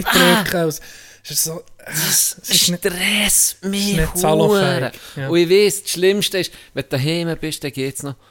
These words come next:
Speaker 2: Aber wenn du dann irgendwie mit den Boys im Lager bist, und weisst, ich lasse mir's dann anmerken, aber ich gucke die aber richtig <laughs> böse an. Weil ich, weisst,
Speaker 1: <laughs>
Speaker 2: ich esse es selber auch, weisst.
Speaker 1: Ja, auch die wird's aufregen, die
Speaker 2: Aber
Speaker 1: selber.
Speaker 2: das regt mich auf. Ihnen hat mir das Zeug gefressen. Das regt mich richtig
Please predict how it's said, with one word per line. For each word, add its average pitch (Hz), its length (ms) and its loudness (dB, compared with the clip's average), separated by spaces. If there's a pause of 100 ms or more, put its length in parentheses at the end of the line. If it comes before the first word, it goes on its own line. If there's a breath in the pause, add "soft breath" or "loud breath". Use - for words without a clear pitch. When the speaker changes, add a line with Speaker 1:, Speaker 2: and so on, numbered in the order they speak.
(500 soft breath)
Speaker 2:
Aber 123 260 -8
wenn 123 120 -8
du - 100 -14
dann 135 100 -8
irgendwie 135 280 -6
mit 123 220 -8
den 113 100 -4
Boys 127 520 -4 (160)
im 117 180 -4
Lager 113 440 -6
bist, - 360 -6 (200)
und 120 100 -4
weisst, 131 160 0
ich 139 140 -4
lasse 120 160 4
mir's 120 180 0
dann 127 160 -4
anmerken, 113 600 -2
aber 110 120 -6
ich - 100 -12
gucke 120 260 -8
die 120 160 -10
aber 113 260 -8
richtig - 300 -12
<laughs> - 220 0
böse 143 280 2
an. 135 120 0
Weil 156 100 4
ich, 180 340 -2
weisst, 202 220 2
Speaker 1:
<laughs> - 880 -2
Speaker 2:
ich 220 160 6
esse 359 180 4
es - 120 6
selber 254 420 6
auch, 254 240 10
weisst. 190 260 6
Speaker 1:
Ja, 180 280 4
auch 180 200 4
die 214 240 4
wird's 214 300 0
aufregen, 170 440 0
die - 40 -14
Speaker 2:
Aber 175 240 4
Speaker 1:
selber. 139 440 0
Speaker 2:
das 151 400 -4
regt 139 640 -14
mich 127 360 -2
auf. 120 400 -4
Ihnen 117 420 -6
hat 110 140 -10
mir 107 160 -10
das - 240 -10
Zeug 101 180 -16
gefressen. 92 440 -14
Das 104 180 -8
regt 95 280 -12
mich 95 160 -12
richtig 101 380 -20